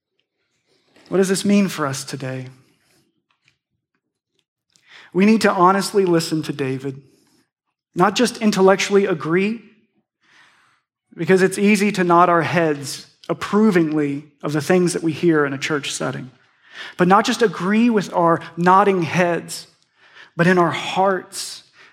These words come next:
in our souls, to go before the Lord, to follow the path of repentance that David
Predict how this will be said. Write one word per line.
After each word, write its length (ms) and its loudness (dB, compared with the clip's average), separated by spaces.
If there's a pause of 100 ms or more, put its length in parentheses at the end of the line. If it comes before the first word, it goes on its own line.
(520)
in 80 2
our 120 4
souls, 760 2
to 100 -6
go 440 2
before 600 -2
the 100 -6
Lord, 460 -2 (160)
to 80 -2
follow 600 4
the 120 0
path 600 -2
of 200 -8
repentance 640 -8
that 240 -12
David 600 0